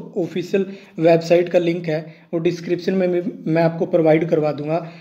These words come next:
आप डब्ल्यू डब्ल्यू डॉट के यू के डॉट ए सी डॉट इन पे जाके अपनी date sheet download कर सकते हैं। तो सबसे पहले हम बात करें date sheet की, तो जो Master of Business Administration एमबीए के बच्चे हैं,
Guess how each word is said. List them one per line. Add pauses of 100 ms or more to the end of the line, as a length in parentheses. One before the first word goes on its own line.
(140)
आप
डब्ल्यू
डब्ल्यू
डॉट
के
यू
के
डॉट
ए
सी
डॉट
इन
पे
जाके
अपनी (340)
date
sheet (320)
download (280)
कर
सकते
हैं। (300)
तो
सबसे
पहले
हम
बात
करें
date
sheet
की, (340)
तो (200)
जो (160)
Master
of
Business (120)
Administration (100)
एमबीए
के
बच्चे
हैं,